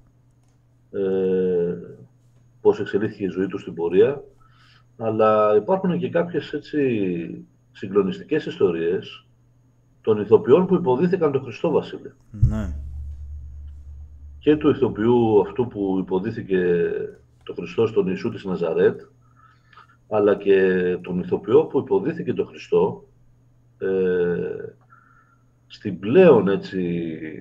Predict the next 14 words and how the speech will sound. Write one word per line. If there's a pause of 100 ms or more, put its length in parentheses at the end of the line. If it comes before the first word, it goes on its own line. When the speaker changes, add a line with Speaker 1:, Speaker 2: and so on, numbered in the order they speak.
(960)
Speaker 1:
ε,
σκληρή
ταινία (240)
αναφορικά
με
τα
πάθη
του
Χριστού, (760)
αλλά
και
στην
πλέον,
ε,